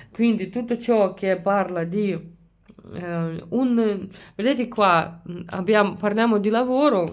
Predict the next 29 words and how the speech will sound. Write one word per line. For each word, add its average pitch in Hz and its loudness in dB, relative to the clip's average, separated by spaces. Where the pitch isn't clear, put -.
ma 190 0
lui 214 4
sta 208 -2
disegnando 185 -6
tatuaggi, 170 -2
quindi 202 2
è - -18
sempre 208 0
un 202 0
lavoro, 202 0
però 180 0
un 180 -6
hobby, 175 -6
perché 165 -8
lui 214 0
con 190 -4
sorriso 196 -2
sta 208 2
disegnando 190 -2
questo, 175 -8
mm, 165 -14
caprone, 180 -4
chi 170 -10
è 175 -6
questo 170 -10
con 170 -10
le 165 -6
corna? 185 -4
<laughs> - -12